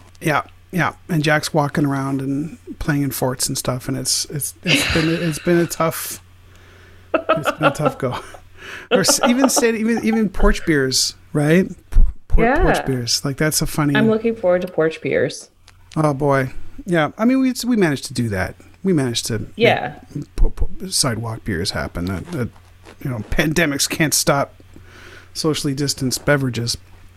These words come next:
Speaker 2: I mean, in the winter when we're in the gray zone for three and a half months, yes,
Speaker 1: Ugh.
Speaker 2: there are no porch beers.
Speaker 1: Yeah, it sucked.
Speaker 2: <laughs>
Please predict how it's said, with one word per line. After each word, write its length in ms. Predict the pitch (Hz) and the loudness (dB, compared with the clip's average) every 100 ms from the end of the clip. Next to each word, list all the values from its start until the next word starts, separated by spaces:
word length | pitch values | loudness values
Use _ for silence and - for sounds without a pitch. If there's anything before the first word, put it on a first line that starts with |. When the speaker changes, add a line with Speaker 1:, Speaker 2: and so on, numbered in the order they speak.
| - - 226 | -20 -10 0
Speaker 2:
I 60 | |
mean, 180 | 247 240 | 2 2
in 80 | 226 | 0
the 60 | 208 | 0
winter 240 | 175 180 214 | 0 0 -2
when 180 | 214 190 | 0 4
we're 160 | 175 | 4
in 100 | 165 | 4
the 60 | 160 | 0
gray 240 | 151 131 | 2 2
zone 260 | 139 147 160 | 4 2 2
for 100 | 170 | 0
three 200 | 151 139 | 0 2
and 100 | 127 | 2
a 40 | 120 | 0
half 140 | 120 | -2
months, 360 | 117 151 240 - | 2 2 2 0
yes, 180 | - 175 | 0 2
Speaker 1:
Ugh. 280 | 175 139 98 | 2 2 2
Speaker 2:
there 120 | 135 | 2
are 100 | 139 | 2
no 140 | 151 | 2
porch 320 | - - - - | 2 0 -2 0
beers. 360 | 175 208 208 | 2 2 2
Speaker 1:
Yeah, 340 | 156 135 127 123 | -6 -4 -4 2
it 140 | 539 523 | 4 4
sucked. 460 | 453 - - - | 2 -2 -8 -14
Speaker 2:
<laughs> 60 | - | -20